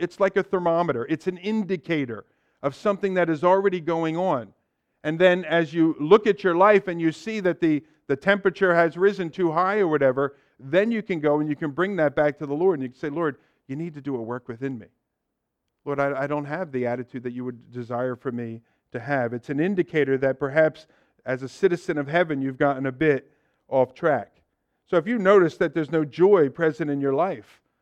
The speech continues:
or that it is continually tied to the ups and downs of life, well, that's an indicator that perhaps you've stopped pursuing the blessed life as Jesus defines it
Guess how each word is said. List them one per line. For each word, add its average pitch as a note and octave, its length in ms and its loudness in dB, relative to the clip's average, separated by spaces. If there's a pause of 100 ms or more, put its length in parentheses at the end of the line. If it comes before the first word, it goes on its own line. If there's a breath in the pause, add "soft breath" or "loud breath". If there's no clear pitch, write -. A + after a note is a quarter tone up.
(100)
or F3 400 6
that D#3+ 240 0
it D#3+ 100 2
is E3 160 0
continually G#3 600 -2
tied D3+ 340 0
to E3+ 80 -6
the D#3 160 0
ups F#3 240 -4
and D3+ 140 -8
downs E3 640 -4 (340)
of F3 180 0
life, G3 320 0
well, F3 80 -2
that's F#3 220 0
an G3+ 100 0
indicator D3 680 -4 (540)
that C#3+ 140 -4
perhaps D#3+ 380 0
you've D#3 120 -8
stopped E3 440 0
pursuing D#3+ 540 -6
the C#3+ 100 -2
blessed D#3 420 -2
life C3+ 260 0
as C#3 200 -6
Jesus G3+ 440 -12
defines A#2 480 -8
it D#3+ 180 -6